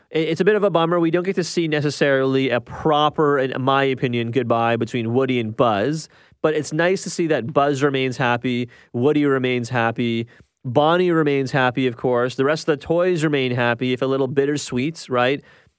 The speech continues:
Duke Kaboom is really funny. Ducky and Bunny are really funny. Even Gabby Gabby, who is the pseudo villain,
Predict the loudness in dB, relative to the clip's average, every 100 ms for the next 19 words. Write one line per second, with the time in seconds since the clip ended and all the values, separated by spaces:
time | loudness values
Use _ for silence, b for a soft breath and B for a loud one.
0 | _ -2 0 0 0 0 0 0 0 0
1 | 0 0 0 0 0 0 -2 -2 0 2
2 | 2 2 0 0 0 0 -2 -2 0 0
3 | 0 2 2 2 2 2 0 0 0 -4
4 | -2 0 2 2 2 0 0 0 -2 -6